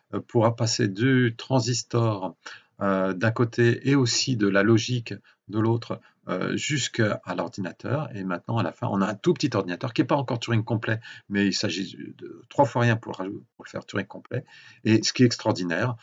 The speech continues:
c'est que, euh, il tient presque sur un, un écran. Euh, c'est donc un ordinateur. C'est,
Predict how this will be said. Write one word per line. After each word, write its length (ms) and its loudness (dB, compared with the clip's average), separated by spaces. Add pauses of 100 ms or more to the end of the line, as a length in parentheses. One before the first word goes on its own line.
(140)
c'est 180 -4
que, 100 0
euh, 400 0
il 100 -8
tient 200 0
presque 600 2
sur 340 -6
un, 180 -2
un 140 -2
écran. 420 -4 (240)
Euh, 280 -6
c'est 140 -10
donc 180 0
un 100 2
ordinateur. 360 0
C'est, 180 0